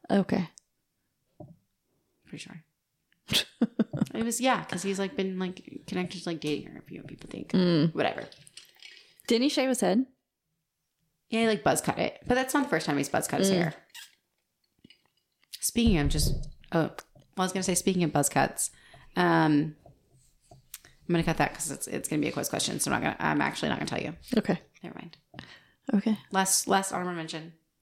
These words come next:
Speaker 2: is yours.
Speaker 1: Um, Harry, Prince Harry, he got awarded a hundred eighty-seven thousand dollars today.
Speaker 2: Doesn't
Speaker 1: From
Speaker 2: sound like a lot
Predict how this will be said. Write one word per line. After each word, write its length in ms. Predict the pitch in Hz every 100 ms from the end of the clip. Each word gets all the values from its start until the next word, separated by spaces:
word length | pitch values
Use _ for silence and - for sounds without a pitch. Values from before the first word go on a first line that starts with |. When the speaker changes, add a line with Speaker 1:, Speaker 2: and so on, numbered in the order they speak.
| _ _ _ _ _
Speaker 2:
is 100 | 165
yours. 300 | 160 156 - - - - 277 247
Speaker 1:
Um, 400 | 262 294 269 247 -
Harry, 560 | 220 214 277 339 349 185
Prince 320 | - 277 285
Harry, 480 | - 220 185 139 170 - _ _ _ _ _ _ _ _ - -
he 380 | 190 - 254 294
got 200 | 311 320 339
awarded 640 | 277 302 320 233 208 214 - - - -
a 60 |
hundred 320 | 254 285 349 349
eighty-seven 520 | 339 320 - 311 285
thousand 420 | 285 277 277 269
dollars 420 | 262 277 285 -
today. 460 | - - - - - _ _ _ _ -
Speaker 2:
Doesn't 100 | - - -
Speaker 1:
From 280 | - 262 233
Speaker 2:
sound 200 | 226 196
like 120 | 185 139
a 40 |
lot 320 | 131 - -